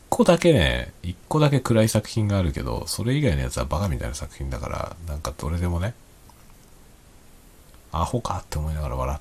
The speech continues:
て、元気になると思いますね。一個だけ暗い作品があるけどね、あれは意図的に暗いものを書こうとしたんだよね。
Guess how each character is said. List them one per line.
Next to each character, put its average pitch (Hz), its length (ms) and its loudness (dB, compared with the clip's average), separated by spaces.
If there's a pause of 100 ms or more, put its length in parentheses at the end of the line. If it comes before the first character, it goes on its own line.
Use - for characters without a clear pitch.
(140)
て、 - 260 -2 (580)
元 78 180 0
気 - 80 0
に 62 80 -6
な 64 80 -2
る 65 80 -6
と - 100 -10
思 - 120 -10
い - 40 -14
ま - 120 -10
す - 120 -10
ね。 - 160 -14 (220)
一 - 120 -12
個 139 100 2
だ 147 100 6
け 139 100 -2
暗 123 200 2
い - 20 2
作 - 180 0
品 117 160 0
が 107 80 2
あ 98 40 2
る 87 80 0
け 71 80 -4
ど - 100 -12
ね、 - 80 -12
あ - 80 -4
れ 110 80 2
は 117 100 6
意 110 60 4
図 127 160 0
的 135 200 0
に 135 80 4
暗 127 200 4
い 127 60 4
も 127 100 4
の 117 60 4
を - 40 0
書 - 80 -8
こ 76 140 -4
う 71 40 -2
と - 100 -8
し - 80 -4
た 64 100 -2
ん 60 80 -6
だ - 80 -8
よ - 60 -8
ね。 - 80 -12